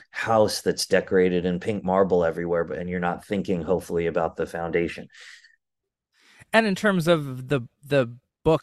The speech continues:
Speaker 2: the source text as foundation, did you, how much did you refer to the book throughout the adaptation process? Did you have it open in front of you <laughs> as you went, or did you kind of say, "Okay, that's the story, we're gonna,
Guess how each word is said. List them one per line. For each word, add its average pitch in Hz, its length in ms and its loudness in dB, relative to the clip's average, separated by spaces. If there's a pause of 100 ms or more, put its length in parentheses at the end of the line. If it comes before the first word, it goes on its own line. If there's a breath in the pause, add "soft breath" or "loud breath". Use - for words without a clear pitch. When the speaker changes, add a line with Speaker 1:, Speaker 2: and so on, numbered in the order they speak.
(120)
Speaker 2:
the 127 120 -4
source 143 260 -2
text 139 360 -6
as 131 180 -4
foundation, 139 680 -4
did 135 180 -4
you, 139 420 -2 (240 soft breath)
how 208 160 4
much 196 220 -2
did 160 120 -6
you 151 180 -4
refer 139 320 -2
to 147 60 -4
the 135 80 -2
book 135 300 -2 (200)
throughout 135 320 2
the 131 60 -2
adaptation 135 540 -2
process? 127 500 -2 (260 soft breath)
Did 135 100 -10
you 135 80 -4
have 139 140 2
it 147 60 0
open 151 320 2
in 143 120 -4
front 147 200 2
of 135 100 -4
you 151 120 2
<laughs> - 60 2
as 185 280 6
you 165 140 2
went, 170 240 4
or 156 100 2
did 143 180 -2
you 143 120 -2
kind 135 240 2
of 131 160 -4 (360 loud breath)
say, 147 280 4
"Okay, 143 260 2
that's 139 180 2
the 139 100 -6
story, 131 500 2
we're 131 220 -4
gonna, 123 520 -2